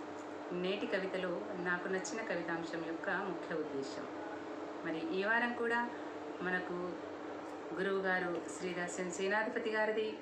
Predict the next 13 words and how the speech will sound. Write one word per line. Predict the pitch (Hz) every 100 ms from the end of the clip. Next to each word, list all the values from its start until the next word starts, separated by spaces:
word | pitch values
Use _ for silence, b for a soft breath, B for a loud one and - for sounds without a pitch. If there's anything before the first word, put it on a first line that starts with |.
| -
మరియు | 175 175 180 170 165 - - - - - - - - - -
కందుకూరి | 190 196 202 196
మనోహర్ | 190 185 202 220
గారివి | 202 185 165 165 165 165 - -
సమీక్షాభినందన | 196 190 190 196 175 180 180 175
అభిప్రాయ | 170 170 151 170 170
మాలికలు | 170 165 170 - 170
వచ్చాయి. | 165 - 214 233 381 339 - - -
మరి | 196 196 190 - 190
వారికి | 185 185 180 180 185 - -
ఏ | 185
కవితలు | 254 247 262 254
నచ్చాయో, | 254 247 - 240 240 240